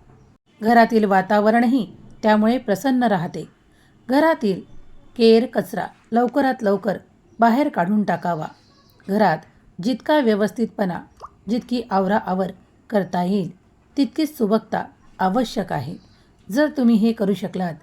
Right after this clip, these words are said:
तर महालक्ष्मीचे आगमन तुमच्या घरात झाल्याशिवाय राहणार नाही. तुमच्या घरात कितीही कमी पैसे येवोत, पण ते स्थिर होण्यास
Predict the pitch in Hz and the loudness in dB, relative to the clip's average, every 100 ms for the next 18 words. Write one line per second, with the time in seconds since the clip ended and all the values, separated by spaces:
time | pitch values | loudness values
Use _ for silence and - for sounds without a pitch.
0 | _ _ _ - 240 226 202 202 214 208 | _ _ _ -2 2 2 2 2 0 0
1 | 226 - 226 - 180 202 196 - _ _ | 0 0 -2 -4 -4 -2 -4 -6 _ _
2 | - 247 220 214 196 202 220 165 - _ | -6 0 2 2 0 2 2 0 -10 _
3 | 214 226 277 277 226 226 175 190 202 165 | 0 2 2 0 0 2 2 -2 -4 -4
4 | 160 214 _ _ _ _ - 220 208 202 | -10 -12 _ _ _ _ 0 0 2 -2
5 | 202 214 185 175 _ _ _ - 226 233 | 0 2 0 -4 _ _ _ -4 -2 0
6 | 220 262 - - _ _ _ 247 277 339 | 0 0 -2 -12 _ _ _ 2 2 2
7 | 247 208 220 190 196 180 - _ _ _ | 2 2 2 2 2 0 -6 _ _ _
8 | 233 247 185 - _ _ 226 214 - 208 | 0 2 2 -4 _ _ 4 4 2 -2
9 | 269 226 262 240 175 - | 0 2 0 0 -2 -8